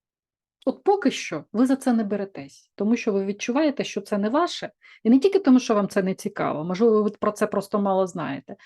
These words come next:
а просто ви емоційно відчуваєте, що поки ви не готові це щось робити.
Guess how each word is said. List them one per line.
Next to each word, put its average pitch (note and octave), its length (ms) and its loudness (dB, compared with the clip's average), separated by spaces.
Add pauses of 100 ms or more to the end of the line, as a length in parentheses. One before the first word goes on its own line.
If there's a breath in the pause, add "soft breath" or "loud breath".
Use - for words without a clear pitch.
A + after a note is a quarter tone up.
(320 soft breath)
а - 80 -4
просто F4 380 0
ви G#3+ 320 0
емоційно A3+ 520 0
відчуваєте, E4+ 580 -2
що - 180 -2
поки C#4+ 240 -2
ви A#3 120 4
не B3+ 160 8
готові C4+ 400 2
це A#3+ 160 -8
щось - 260 -8
робити. E3+ 440 -8